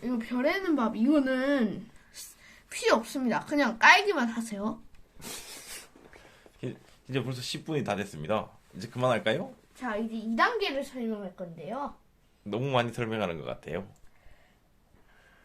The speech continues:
Speaker 2: 코잘 시간이 됐습니다. 열한 시가 넘었다요.
Speaker 1: <laughs>
Speaker 2: 아쉽지만 내일 설명할게요.
Speaker 1: <laughs> 아니, 아니, 그리고,
Speaker 2: 응.
Speaker 1: 아니, 그리고 이제 여기 스타에 도착하면은 여기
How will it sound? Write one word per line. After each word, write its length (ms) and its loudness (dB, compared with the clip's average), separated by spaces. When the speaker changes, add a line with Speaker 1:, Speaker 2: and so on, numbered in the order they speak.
Speaker 2:
코잘 240 2
시간이 300 0
됐습니다. 480 -6
열한 180 4
시가 160 -2
넘었다요. 500 -4
Speaker 1:
<laughs> 320 2
Speaker 2:
아쉽지만 600 2
내일 180 2
설명할게요. 520 4
Speaker 1:
<laughs> 80 4
아니, 320 6
아니, 580 -2
그리고, 360 2
Speaker 2:
응. 300 0
Speaker 1:
아니, 120 2
그리고 520 -2
이제 680 4
여기 220 6
스타에 520 2
도착하면은 880 2
여기 420 2